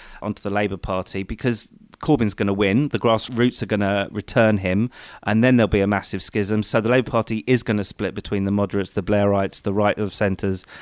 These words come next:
and the Momentum left of centre crew. That's all for another day. For today, we have the issue that still refuses to go away,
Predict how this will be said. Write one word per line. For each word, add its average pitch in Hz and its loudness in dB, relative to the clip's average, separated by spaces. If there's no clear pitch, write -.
and 104 0
the 101 4
Momentum 104 4
left 120 -2
of 101 -4
centre 98 -6
crew. 98 -4
That's - -2
all 120 4
for - 0
another 104 2
day. 95 0
For - 0
today, 127 0
we 113 0
have 113 -2
the 123 4
issue 117 -2
that 107 -4
still 143 4
refuses 101 -2
to - -12
go 92 0
away, 95 -2